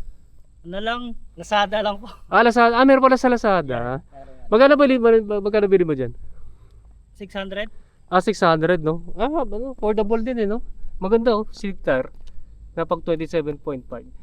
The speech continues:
Speaker 2: Yan, so next naman sa rims, no? Feliz, tama ba?
Speaker 1: Feliz.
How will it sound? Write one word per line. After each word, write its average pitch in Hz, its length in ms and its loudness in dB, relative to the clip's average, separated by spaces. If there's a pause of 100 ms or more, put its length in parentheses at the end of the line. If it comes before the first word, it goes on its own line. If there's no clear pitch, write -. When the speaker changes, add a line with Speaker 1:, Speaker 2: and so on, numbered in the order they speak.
(240)
Speaker 2:
Yan, 202 240 -2
so 220 160 2
next 220 240 0
naman 220 240 4
sa 208 560 2
rims, 214 240 0
no? 208 240 0
Feliz, - 640 -2
tama 196 240 0
ba? 190 160 -4
Speaker 1:
Feliz. - 560 -18